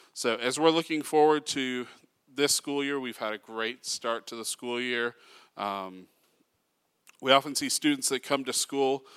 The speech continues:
with a lot on their shoulders. So they walk through the door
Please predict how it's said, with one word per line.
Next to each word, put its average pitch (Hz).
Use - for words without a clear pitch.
with 117
a 123
lot 120
on 135
their 127
shoulders. 110
So 110
they 107
walk 120
through 113
the 110
door 110